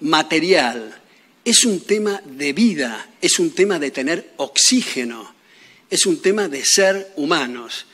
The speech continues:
Por eso tenemos que, me parece, subrayar esto y no adherir a espíritus socialistas, totalitarios, estatistas, que no solo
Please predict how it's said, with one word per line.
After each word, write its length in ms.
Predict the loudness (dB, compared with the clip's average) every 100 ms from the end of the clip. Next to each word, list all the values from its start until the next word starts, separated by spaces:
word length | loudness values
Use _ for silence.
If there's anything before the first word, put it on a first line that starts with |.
| -20 _ _ -6
Por 160 | -2
eso 240 | 0 -2 -2
tenemos 320 | -2 -2 -2
que, 120 | -6
me 140 | -6
parece, 420 | -6 -8 -8 -8 -8
subrayar 720 | -4 -4 -4 -6 -2 -2 -2
esto 460 | -4 -8 -10 -12 -12 -20 -20 -20 -20 _ _ -6
y 400 | -2 0 0 -4 _ -6
no 320 | 2 4 4
adherir 680 | 2 2 0 0 0 -2 -6 -20 -10
a 80 | -10
espíritus 680 | -4 -2 -2 -4 -6 -8 -14 _
socialistas, 720 | -10 -6 -4 -2 -2 -2 -4 -8
totalitarios, 880 | -8 -8 -8 -4 -2 0 -2 -6 -12 -20 _ -14
estatistas, 800 | -8 -6 -4 -6 -6 -6 -8 -8 -6
que 140 | 0
no 180 | 2 2
solo 720 | 2 4 4 2 -6 -14